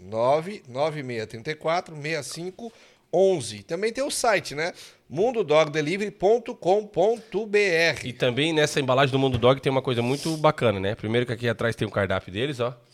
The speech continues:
Speaker 2: Com todos
Speaker 1: Isso.
Speaker 2: os produtos
Speaker 1: Tu
Speaker 2: que
Speaker 1: escolhe
Speaker 2: tem.
Speaker 1: um e depois tu em casa com a caixinha tu
Speaker 2: E
Speaker 1: já
Speaker 2: aqui
Speaker 1: sabe todos.
Speaker 2: atrás tem os sabores, pra você não ter que abrir o lanche de todo mundo pra achar o seu.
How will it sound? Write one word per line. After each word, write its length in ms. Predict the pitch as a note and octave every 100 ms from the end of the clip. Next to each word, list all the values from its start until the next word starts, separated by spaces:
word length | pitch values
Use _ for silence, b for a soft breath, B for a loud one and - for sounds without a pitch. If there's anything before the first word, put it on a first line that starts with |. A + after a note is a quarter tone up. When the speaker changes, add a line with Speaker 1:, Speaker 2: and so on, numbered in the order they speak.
| B B B
Speaker 2:
Com 140 | -
todos 280 | A2 A#2 B2
Speaker 1:
Isso. 280 | C3 D#3+ D3
Speaker 2:
os 80 | F#2+
produtos 300 | G2 A2 -
Speaker 1:
Tu 100 | D3
Speaker 2:
que 140 | G2
Speaker 1:
escolhe 320 | G#2+ F#3+ F#3+ B2
Speaker 2:
tem. 80 |
Speaker 1:
um 120 | G#3 A#3
e 40 |
depois 320 | A#3 A#3 A#3+
tu 140 | - C4
em 80 | C4
casa 280 | A3+ A#3 A3
com 100 | A#3
a 60 | A3
caixinha 320 | G#3 - A3+
tu 40 |
Speaker 2:
E 60 | F3+
Speaker 1:
já 60 | G3+
Speaker 2:
aqui 80 | G3+
Speaker 1:
sabe 120 | F#3+
todos. 160 | F3 F#3
Speaker 2:
atrás 440 | F#3+ G3 C3+ -
tem 360 | - D#3 E3 -
os 180 | F#3 F3+
sabores, 540 | A3 G#3 G3 G3+ C3
pra 140 | - D3
você 240 | C#3+ D#3
não 100 | E3 E3
ter 100 | F3
que 80 |
abrir 160 | E3+ D#3
o 40 |
lanche 240 | D#3+ D#3+ D3+
de 100 | D3+
todo 220 | D#3+ D3+
mundo 200 | D3 D3+
pra 100 | E3
achar 160 | D3 E3+
o 60 |
seu. 340 | - D#3+ D3